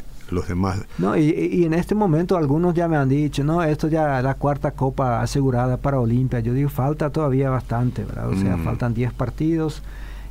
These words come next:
Speaker 2: y muchas cosas pueden suceder en este
Speaker 1: Claro.
Speaker 2: tiempo.
Speaker 1: Libertad,
Speaker 2: Es cierto,
Speaker 1: Libertad
Speaker 2: tiene
Speaker 1: ya no, Libertad ya no.
Speaker 2: Sí.
Speaker 1: Tiene sus mañas.
Speaker 2: Sí,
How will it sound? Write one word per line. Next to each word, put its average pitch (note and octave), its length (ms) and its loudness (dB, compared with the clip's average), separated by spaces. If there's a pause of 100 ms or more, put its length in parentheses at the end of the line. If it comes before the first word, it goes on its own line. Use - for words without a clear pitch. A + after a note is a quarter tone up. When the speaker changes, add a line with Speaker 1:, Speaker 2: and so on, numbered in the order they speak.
Speaker 2:
y B2 540 4 (320)
muchas C3+ 300 2
cosas C#3 280 0
pueden C#3 260 2
suceder C#3+ 460 2 (360)
en A#2+ 180 0
este B2+ 200 0
Speaker 1:
Claro. F2 100 -2
Speaker 2:
tiempo. C3+ 400 0 (640)
Speaker 1:
Libertad, G2+ 460 0
Speaker 2:
Es A2+ 140 0
cierto, F#3 300 2
Speaker 1:
Libertad D#3 300 4
Speaker 2:
tiene D3 140 4
Speaker 1:
ya B2+ 100 2
no, G#2 640 2
Libertad F2 440 -2
ya F2+ 180 -4
no. D#2 280 -8 (220)
Speaker 2:
Sí. A2+ 280 -2 (380)
Speaker 1:
Tiene F2+ 300 -4
sus F2+ 200 -4
mañas. E2+ 380 -4 (640)
Speaker 2:
Sí, G2+ 220 -4